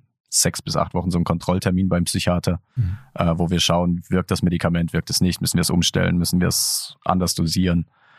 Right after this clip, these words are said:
Speaker 1: Genau.
Speaker 2: Hat's funktioniert?
Speaker 1: Ja, ich denk schon. Also ich bin auf jeden Fall auf einem, auf einem guten Weg. Ich glaub, mittlerweile bin ich ganz gut eingestellt mit zwei Medikamenten und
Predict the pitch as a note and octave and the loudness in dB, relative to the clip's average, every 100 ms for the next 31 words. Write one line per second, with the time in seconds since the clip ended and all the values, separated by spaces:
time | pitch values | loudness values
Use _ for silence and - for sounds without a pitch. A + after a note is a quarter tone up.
0 | _ _ - - E2+ - - A#2+ - C3 | _ _ -4 -2 -2 -6 0 0 4 2
1 | C3 A2+ D3+ A3+ - - _ _ _ _ | 4 4 4 2 -8 -20 _ _ _ _
2 | _ _ _ _ _ _ - F#2+ - E2+ | _ _ _ _ _ _ 0 0 0 -4
3 | - F2 D#2+ _ _ _ _ _ F2+ F#2 | 0 -2 -2 _ _ _ _ _ 0 0
4 | - G2+ F#2+ G2 F2+ E2+ E2+ - D#2+ D2+ | 0 0 2 0 0 0 0 2 0 0
5 | _ - E2+ F2+ D#2+ F#2+ E2+ E2 E2+ E2+ | _ -4 -2 0 -2 0 0 2 2 0
6 | D#2+ E2+ F2 E2+ F2 E2+ E2+ - - F2 | -2 -2 0 0 0 0 0 -2 -2 0
7 | D#2 G2 G2 G2+ G2+ - _ _ _ - | 0 0 0 0 -2 -4 _ _ _ -6
8 | F#2+ - F2+ F#2 - E2 F2 F#2 F2+ F2+ | -4 0 0 0 -4 0 2 0 2 0
9 | F2 E2+ E2+ E2+ - | 0 0 0 0 -4